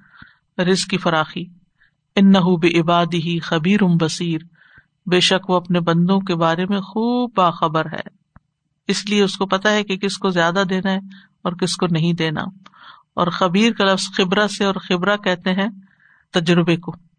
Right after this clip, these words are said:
یعنی علم سے زیادہ خاص ہوتا ہے یہ، یعنی اللہ تعالیٰ کو علم بھی ہے اور خوب پتا ہے، اور ال-، ہمارے سارے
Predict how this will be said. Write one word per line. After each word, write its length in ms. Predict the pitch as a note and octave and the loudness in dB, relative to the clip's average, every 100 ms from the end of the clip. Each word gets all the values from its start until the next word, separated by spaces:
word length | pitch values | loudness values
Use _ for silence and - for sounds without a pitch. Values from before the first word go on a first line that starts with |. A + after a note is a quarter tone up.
| _ _ _ _ _ - | _ _ _ _ _ -4
یعنی 200 | G#3 G#3+ G#3 | 0 0 2
علم 220 | C4+ C#4 | 4 4
سے 140 | C4 | 0
زیادہ 280 | G#3+ F#3+ G#3 | 2 2 2
خاص 320 | A3 F3+ E3+ F3 | 2 0 0 -2
ہوتا 240 | E3 D#3+ | -4 -6
ہے 40 | - | -8
یہ، 120 | - - _ _ _ _ - _ _ - _ _ | -14 -20 _ _ _ _ -20 _ _ -20 _ _
یعنی 160 | G3 F#3 | -4 0
اللہ 160 | F#3+ G3 | 2 2
تعالیٰ 300 | G3 G3+ A#3 | 2 0 0
کو 100 | - | 0
علم 260 | A3 C#4 D4 | 0 0 0
بھی 100 | E4 | 2
ہے 60 | |
اور 140 | E4+ D4+ | 2 2
خوب 400 | C4 - C#4 E4 - | 0 -2 -2 -2 -2
پتا 320 | G#3 G3+ A#3+ | -2 2 2
ہے، 120 | A#3 | 2
اور 160 | A#3 A#3+ | 2 2
ال-، 440 | G#3 G#3+ G#3 G#3 | 2 2 0 2
ہمارے 400 | G3+ F#3+ G3 A3+ | 0 2 2 2
سارے 380 | B3 A3+ A3 B3+ | 0 0 2 0